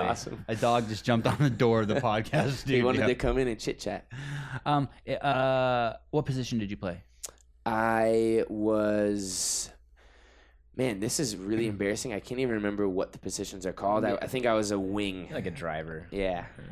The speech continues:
Speaker 2: And
Speaker 1: Yeah.
Speaker 2: you played all four years?
Speaker 1: Uh, I played f-, three, my final three years of high school, and then I played for a full year club at Clemson,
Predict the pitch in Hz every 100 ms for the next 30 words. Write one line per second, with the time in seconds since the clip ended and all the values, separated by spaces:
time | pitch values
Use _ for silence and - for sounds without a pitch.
0 | - - 120 120 117 113 110 107 117 107
1 | 104 113 127 - - - - - 104 101
2 | 95 95 107 98 - - _ _ - 123
3 | 131 135 135 - - 107 107 110 117 113
4 | - 113 110 101 98 98 107 - 143 175
5 | - - - - - - 95 98 - 104
6 | 101 95 - 98 92 95 - - 123 117
7 | 110 110 107 - 104 101 104 - - -
8 | 107 113 - 160